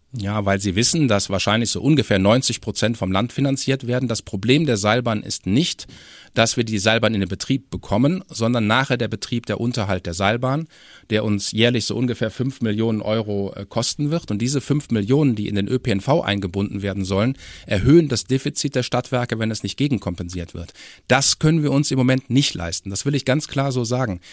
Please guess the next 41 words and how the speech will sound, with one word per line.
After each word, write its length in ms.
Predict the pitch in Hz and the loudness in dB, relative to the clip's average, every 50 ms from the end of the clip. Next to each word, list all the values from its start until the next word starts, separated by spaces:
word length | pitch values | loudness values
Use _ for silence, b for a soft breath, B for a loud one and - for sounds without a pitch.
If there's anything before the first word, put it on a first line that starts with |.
| B B B B B | B B B B B
Die 80 | 117 101 | -2 2
Defizitentwicklung 1080 | 110 147 190 - 180 156 - - 143 - - 131 113 - 131 139 - - 135 127 131 | 4 4 4 4 2 0 0 -2 -2 -2 -2 -4 -4 -4 -4 -4 0 0 2 2 2
im 240 | - 147 156 147 139 | 2 0 0 0 0
Bereich 300 | 123 117 123 131 139 - | 0 0 2 2 0 0
des 140 | - 110 - | -2 -4 -2
Ö 120 | 131 131 | -2 -2
P 120 | - 110 | 0 0
N 80 | 95 92 | 0 0
V, 200 | - 127 156 185 | 2 2 2 2
also 180 | - 113 110 113 | 2 0 -2 -4
von 240 | 104 - 113 104 98 | -2 -2 -2 -2 0
Bus 180 | 123 139 - | 0 0 0
und 140 | 135 123 104 | 0 0 0
Bahn, 300 | 101 95 87 82 82 78 B B B B B B | 0 -2 -2 -2 -6 -8 B B B B B B
der 80 | 104 | -4
Stadtwerke 500 | - - 147 151 - - 143 139 - 131 | -2 0 0 0 2 2 0 2 2 0
Bonn, 300 | 113 107 131 123 92 82 - - | 2 4 4 4 4 2 -2 -6
übrigens 400 | 110 104 107 104 101 98 - - | -4 -2 0 0 0 -2 -4 -4
spannend 360 | - - 120 139 165 151 127 | -2 0 0 0 0 0 -2
im 100 | 127 127 | -4 -4
Zusammenhang 720 | - 127 107 120 123 139 139 123 120 117 120 120 - - - _ - | -2 -2 0 0 0 0 0 0 0 -2 -2 -4 -6 -10 -14 _ -2
bei 120 | - 107 | -2 0
dem, 240 | 110 117 120 123 120 | 0 0 0 -2 -2
was, 180 | 113 107 - - | -4 -6 -6 -4
worüber 340 | 120 113 113 110 110 104 101 | -4 -4 -2 -2 0 0 0
wir 100 | 101 - | 0 0
eben 200 | 143 170 170 117 | 0 0 0 -2
gesprochen 460 | 101 - - - 92 85 - 101 95 | -4 -4 -8 -10 -8 -6 -4 -4 -2
haben, 240 | 95 92 101 117 104 | -2 -4 -4 -4 -4
greift 360 | - 101 110 117 - - - | -2 0 -2 -2 -2 -2 -6
man 120 | 107 107 | -4 -2
ein 180 | - 107 113 113 | 0 -2 -2 -2
oder 140 | 101 104 98 | -4 -6 -6
greift 300 | - - 101 98 - - | -2 -2 -2 -2 -4 -6
man 100 | 98 120 | -4 -4
nicht 200 | 156 160 - - | -4 -6 -6 -8
ein. 260 | 80 87 101 127 - B B B B B B B B B B B | -6 -6 -6 -8 -10 B B B B B B B B B B B
Wir 140 | - 117 107 | 2 4 4
hatten, 460 | 151 - - 180 165 156 151 - - | 4 2 2 2 2 2 2 0 0
als, 400 | - - 110 120 117 - - - | 0 2 2 2 2 0 0 0
äh, 360 | 113 113 110 107 104 104 101 | 2 4 6 6 6 4 2